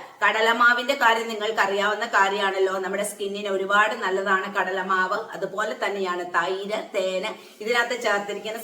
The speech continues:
സാധനങ്ങളെല്ലാം നല്ല സൂപ്പർ സാധനങ്ങളാണ്. അപ്പം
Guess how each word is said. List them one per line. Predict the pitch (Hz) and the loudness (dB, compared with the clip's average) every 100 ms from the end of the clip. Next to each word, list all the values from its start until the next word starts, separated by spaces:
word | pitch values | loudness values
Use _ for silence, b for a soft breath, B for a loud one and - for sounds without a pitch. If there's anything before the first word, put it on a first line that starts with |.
| 214 | 2
സാധനങ്ങളെല്ലാം | 185 202 208 220 202 202 226 247 226 | 2 0 -4 -2 -2 -2 0 0 0
നല്ല | 185 196 | -4 -2
സൂപ്പർ | 214 226 - 269 269 226 | -2 -4 -2 0 2 2
സാധനങ്ങളാണ്. | 180 190 208 220 208 180 202 320 - B B | 0 0 -2 0 2 2 2 0 -4 B B
അപ്പം | 214 220 | 0 2